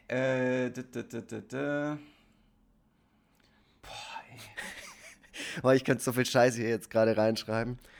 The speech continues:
Speaker 2: „Check das Profil von meinem Kumpel Krieg und Freitag. Es ist voll kultig.“
Speaker 1: Ja, das können wir doch machen.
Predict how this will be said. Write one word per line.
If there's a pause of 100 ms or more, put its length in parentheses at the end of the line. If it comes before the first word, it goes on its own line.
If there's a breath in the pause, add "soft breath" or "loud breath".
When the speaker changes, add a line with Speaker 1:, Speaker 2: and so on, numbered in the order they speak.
(540 soft breath)
Speaker 2:
„Check
das
Profil
von
meinem
Kumpel
Krieg
und
Freitag.
Es
ist
voll
kultig.“ (460 loud breath)
Speaker 1:
Ja,
das
können
wir
doch
machen.